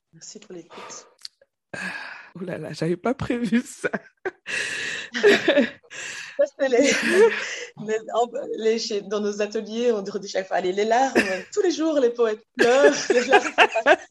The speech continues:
Speaker 2: J'avais pas prévu ça,
Speaker 1: De nos
Speaker 2: merci
Speaker 1: vies.
Speaker 2: beaucoup. Alors, euh,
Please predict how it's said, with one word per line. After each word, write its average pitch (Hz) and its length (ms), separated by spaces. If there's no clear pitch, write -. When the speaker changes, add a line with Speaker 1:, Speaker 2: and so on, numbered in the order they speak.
Speaker 2:
J'avais 392 220
pas 359 160
prévu 254 400
ça, 220 220
Speaker 1:
De 196 60
nos 196 40
Speaker 2:
merci 240 420
Speaker 1:
vies. 202 40
Speaker 2:
beaucoup. 180 420
Alors, 214 500
euh, 185 300